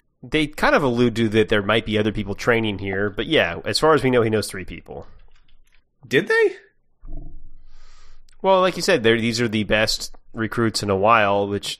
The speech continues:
Speaker 1: implies other recruits to me.
Speaker 2: Oh, I mean, maybe. I,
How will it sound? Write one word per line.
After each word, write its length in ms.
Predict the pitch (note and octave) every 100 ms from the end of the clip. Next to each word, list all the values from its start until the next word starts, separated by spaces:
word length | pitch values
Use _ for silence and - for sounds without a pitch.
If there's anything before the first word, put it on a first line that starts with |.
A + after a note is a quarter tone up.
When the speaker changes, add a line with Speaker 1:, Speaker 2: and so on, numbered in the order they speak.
| G#2+
Speaker 1:
implies 520 | G2+ - G#2+ G2 G2
other 220 | G2 F#2+
recruits 720 | F2+ - A2 G2 F#2 - - - _ - -
to 100 | G2+
me. 180 | G2+
Speaker 2:
Oh, 320 | - D#3 F2+ -
I 120 | C3
mean, 480 | D3 D3 C3 B2 - _ _ -
maybe. 680 | A#2 C3 D3 F#2+ F2 E2 -
I, 440 | G#2+ C#3 D#3+ D3